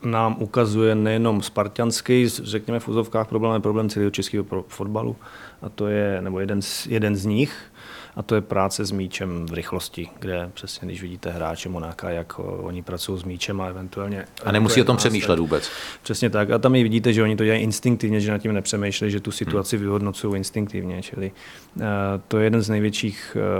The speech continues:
Speaker 1: eh, pro mě rozdílů, eh, vlastně tam vš-, vše, jak zmiňuje, nebo když se podíváte přesně na Anglii, která je samozřejmě nějakým způsobem extrémní v tom, dále práce s míčem v rychlosti je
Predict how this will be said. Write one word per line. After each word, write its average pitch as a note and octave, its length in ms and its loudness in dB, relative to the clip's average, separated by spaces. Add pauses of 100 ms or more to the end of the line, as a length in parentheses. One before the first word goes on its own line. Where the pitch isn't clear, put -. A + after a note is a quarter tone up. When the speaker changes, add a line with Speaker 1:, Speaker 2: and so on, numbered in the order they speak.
(100)
Speaker 1:
eh, G2 40 -6 (1600)
pro G2+ 160 0
mě G#2 180 4
rozdílů, G2+ 720 2
eh, G2 140 0 (100)
vlastně - 260 -8
tam G2 320 -4 (300)
vš-, - 180 -16
vše, - 180 0
jak G2+ 220 0
zmiňuje, G#2+ 360 4
nebo G2 120 2
když G2 120 0
se G#2 100 -2
podíváte F#2+ 420 -2
přesně F#2 280 -4
na F#2+ 80 -2
Anglii, F#2+ 300 0
která F#2+ 280 0
je G2 60 2
samozřejmě F#2 360 -2
nějakým F#2+ 300 -4
způsobem - 540 -6 (160)
extrémní G2 640 -6
v - 40 -16
tom, F#2+ 200 -6
dále F#2+ 220 0
práce F#2+ 360 -2
s F#2 40 -4
míčem F#2 340 -4
v F2+ 40 -4
rychlosti F#2+ 420 -4
je G2 200 2